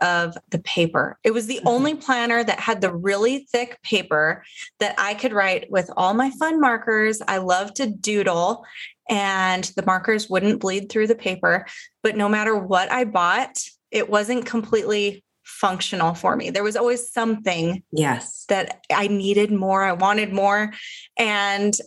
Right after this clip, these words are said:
Speaker 1: I found myself going to different planners. I tried digital. I mean, I tried all the things, and I just needed it all to mesh together. So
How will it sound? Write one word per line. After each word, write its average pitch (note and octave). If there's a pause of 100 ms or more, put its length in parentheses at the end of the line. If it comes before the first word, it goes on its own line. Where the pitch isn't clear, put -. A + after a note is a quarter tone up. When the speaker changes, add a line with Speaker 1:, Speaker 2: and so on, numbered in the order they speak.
Speaker 1:
I G3+
found A3
myself G#3
going G3+
to G#3
different G3
planners. D4 (100)
I F3+
tried F3
digital. C#4
I B3
mean, G#3
I G3
tried G3
all F3+
the F#3+
things, F#3+ (600)
and F#3+
I G3+
just A3
needed A#3
it G#3
all G3+
to G#3+
mesh F3
together. E3
So F#3